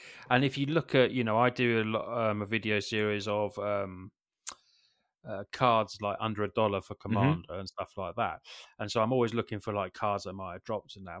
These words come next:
Speaker 1: So when I'm, when I'm always looking through the cards, like, the lowest price set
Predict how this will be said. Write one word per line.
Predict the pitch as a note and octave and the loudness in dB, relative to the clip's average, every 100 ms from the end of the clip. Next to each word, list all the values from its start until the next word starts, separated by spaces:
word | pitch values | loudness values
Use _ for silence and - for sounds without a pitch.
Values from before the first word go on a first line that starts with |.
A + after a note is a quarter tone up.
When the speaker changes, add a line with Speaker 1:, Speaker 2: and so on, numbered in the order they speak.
| A2+ | -10
Speaker 1:
So | - | -6
when | A#2+ C#3+ | -2 0
I'm, | B2 A#2+ | 0 0
when | D3 | 2
I'm | B2 | 2
always | B2+ A#2 | 2 2
looking | A2+ A2+ - | 2 0 0
through | G#2 A2+ G2 | -6 -4 -4
the | |
cards, | G2 A#2 G2+ D#2 E2 - | -6 -6 -6 -8 -10 -14
like, | F#2 | -10
the | A2+ | -4
lowest | A#2 C#3 D3 C#3+ - | 2 4 4 2 -2
price | - A#2+ A#2 - | -8 -4 -4 -4
set | - C#3 G2+ | -4 -4 -4